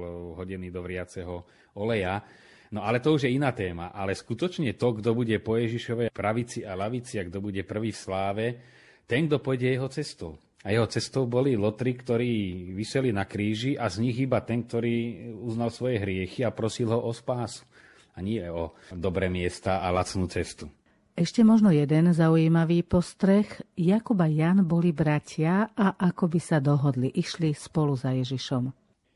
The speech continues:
Speaker 1: Vidíme tu aj určité rodinkárstvo, lebo tam vidíme, že to je tá skupina. Peter a Ondrej, Jakub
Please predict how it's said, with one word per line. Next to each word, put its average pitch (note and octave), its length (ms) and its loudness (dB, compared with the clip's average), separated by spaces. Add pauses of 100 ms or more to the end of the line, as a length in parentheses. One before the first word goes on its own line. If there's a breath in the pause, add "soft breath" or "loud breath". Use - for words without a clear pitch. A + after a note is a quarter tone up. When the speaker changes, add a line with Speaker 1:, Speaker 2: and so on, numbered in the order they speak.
(140)
Speaker 1:
Vidíme C3 480 -2
tu C3 160 2
aj B2 160 4
určité A#2+ 320 0
rodinkárstvo, G#2 720 0
lebo F#2+ 320 -2
tam A2 240 0 (240)
vidíme, A2 400 -4
že G#2+ 160 -4 (160)
to A2+ 80 -4
je G#2+ 80 0
tá G#2+ 160 -4
skupina. G#2 640 -4 (240 loud breath)
Peter G#2+ 320 -2
a F#2 240 2
Ondrej, G2+ 400 -2
Jakub G2+ 240 -4